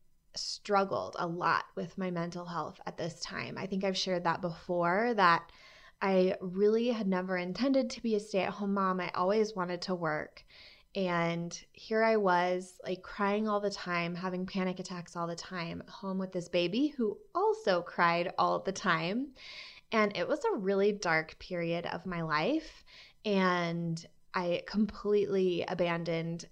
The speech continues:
any thoughts of career. Like, it really was hour by hour, minute by minute survival mode for me for a while. And then after I had my second baby, I feel like I kind of, like, emerged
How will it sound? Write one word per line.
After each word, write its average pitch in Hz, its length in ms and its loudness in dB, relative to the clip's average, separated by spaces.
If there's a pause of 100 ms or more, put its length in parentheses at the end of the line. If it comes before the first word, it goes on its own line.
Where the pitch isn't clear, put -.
(120)
any 196 260 0
thoughts 180 380 -2
of 175 160 -14
career. 180 640 -2
Like, 185 220 -2
it - 100 -8
really 175 340 0
was 170 420 -2 (760)
hour 180 340 2
by 170 220 0
hour, 175 340 0
minute 180 300 -6
by 185 160 -2
minute 170 400 -4
survival 185 580 0
mode 208 300 -2
for 233 180 -4
me 240 240 0
for 233 200 -6
a 175 100 -2
while. 165 520 -2 (1300)
And 240 140 4
then 233 220 2
after 330 520 0
I 247 100 0
had 226 200 0
my 226 160 0
second 196 560 -4
baby, 156 600 -6 (340)
I 196 140 -4
feel 220 240 -2
like 226 160 -2
I 254 80 -2
kind 226 240 -4
of, 208 80 0
like, 185 260 0
emerged 190 920 0